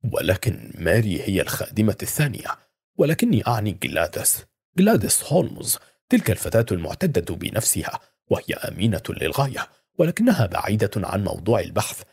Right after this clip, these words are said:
في حين أنه يجب أن ينظر إليها جيدا بعين الاعتبار." فرد المفتش سلاك قائلًا: "ولكن ليست هناك تهمة موجهة إليها حسب معلوماتي." "كلا،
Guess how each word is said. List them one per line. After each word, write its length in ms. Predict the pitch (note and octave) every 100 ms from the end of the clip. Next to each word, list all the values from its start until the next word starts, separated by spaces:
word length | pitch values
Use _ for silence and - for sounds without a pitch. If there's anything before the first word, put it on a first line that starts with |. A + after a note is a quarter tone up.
| _ -
في 100 | G2
حين 260 | - G2
أنه 300 | - - G2+ G2
يجب 400 | - F#2+ G#2 F#2+
أن 180 | C#2+ E2
ينظر 360 | G#2 A2+ -
إليها 480 | - D#2 A#2 A2 F2+
جيدا 500 | E2+ A2+ B2+ G#2+ G#2+
بعين 380 | F#2+ - F#2+ G2
الاعتبار." 720 | D#2 D#2 - - D2 - - _ _ _ _ _
فرد 340 | - E3 F#3 B2+
المفتش 600 | D2 C#2+ A#2+ A2 G2+ F2
سلاك 540 | - - A#2 A2 - _ -
قائلًا: 560 | C#3 - - - - - _ _ _ _ -
"ولكن 460 | F#2 - F2+ - F2+
ليست 500 | - G2+ - F2+ -
هناك 320 | - G2 G#2
تهمة 400 | E2+ G#2+ G2 F#2+
موجهة 580 | G2+ E2+ C#2 C#2 G2 G#2 -
إليها 500 | E2 - F#2 G#2 F#2
حسب 280 | - G2 E2
معلوماتي." 640 | D2 D2+ D2 E2+ G2 - _ _ _ _ _ -
"كلا، 360 | C#4+ - A#2+